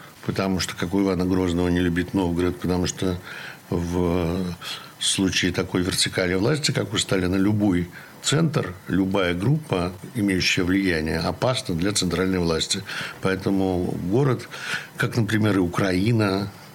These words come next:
или Сибирь, они предоставля-, представляли некоторую потенциальную опасность. Это первое. Второе заключается в том, что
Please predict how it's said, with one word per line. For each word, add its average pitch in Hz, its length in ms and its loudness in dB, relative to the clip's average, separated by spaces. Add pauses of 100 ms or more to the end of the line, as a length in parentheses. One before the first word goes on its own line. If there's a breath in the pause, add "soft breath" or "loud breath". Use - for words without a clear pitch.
(120)
или 87 220 0
Сибирь, 101 640 -2 (420 loud breath)
они 101 200 2
предоставля-, 95 560 0
представляли 95 480 0
некоторую 101 340 0
потенциальную 92 520 2
опасность. - 440 -4 (640 loud breath)
Это 135 160 2
первое. 87 540 0
Второе 170 800 2
заключается 127 640 0
в - 40 -4
том, 131 180 2
что 98 400 0